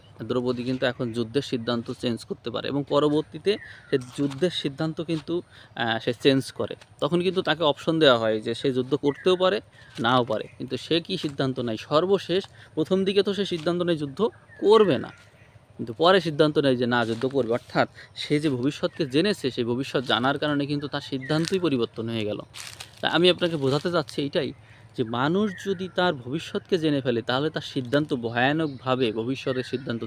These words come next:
চেঞ্জ হয়ে যায়। আর এই, এই কাজটা সে কিন্তু, উম, মানে, সচেতনভাবে করে না, সে ভবিষ্যতের পরিস্থিতি দ্বারা প্রভাবিত হয়েই কিন্তু এই কাজটা করে। তো আপনি যদি আপনার ভবিষ্যৎকে আজকে জেনে ফেলেন, মনে করেন আপনি একটা পরীক্ষা দিবেন,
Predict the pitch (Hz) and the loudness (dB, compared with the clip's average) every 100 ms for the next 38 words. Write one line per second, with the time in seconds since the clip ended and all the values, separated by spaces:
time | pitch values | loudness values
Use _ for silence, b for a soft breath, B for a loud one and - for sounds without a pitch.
0 | - 113 113 107 104 101 - - b b | -8 -4 -4 -4 -6 -6 -10 -14 b b
1 | b 131 - 190 196 202 185 - - 185 | b 2 2 4 6 6 4 -6 2 4
2 | 220 196 160 151 - 143 101 - b b | 4 2 -2 -2 -2 0 0 -6 b b
3 | - - 160 185 170 147 120 - - - | -4 0 2 2 0 0 0 -4 -18 -12
4 | 123 113 - 120 117 113 - 160 202 208 | -10 -10 -4 -2 0 -2 -2 -2 4 4
5 | 165 160 156 139 113 110 143 131 180 - | 4 2 2 0 0 0 2 2 0 -2
6 | 202 190 165 202 - 220 208 180 165 156 | -6 -2 0 0 -2 -4 4 4 6 4
7 | 139 160 175 156 156 180 196 185 156 123 | 4 4 2 0 2 2 2 0 2 2
8 | 113 - 110 110 107 - b b b b | 0 -2 -4 -4 -4 -8 b b b b
9 | - - - - - 180 - 226 226 214 | -20 -20 -12 -6 2 4 4 2 4 4
10 | 196 - 214 151 196 - 226 - - 151 | 2 2 2 2 0 0 0 0 2 2
11 | - 247 226 196 147 117 107 196 220 185 | 2 4 8 8 6 2 2 2 4 6
12 | 143 - 156 165 165 156 143 131 151 113 | 4 0 -4 -4 -6 -4 -4 -2 -2 -2
13 | 123 | -4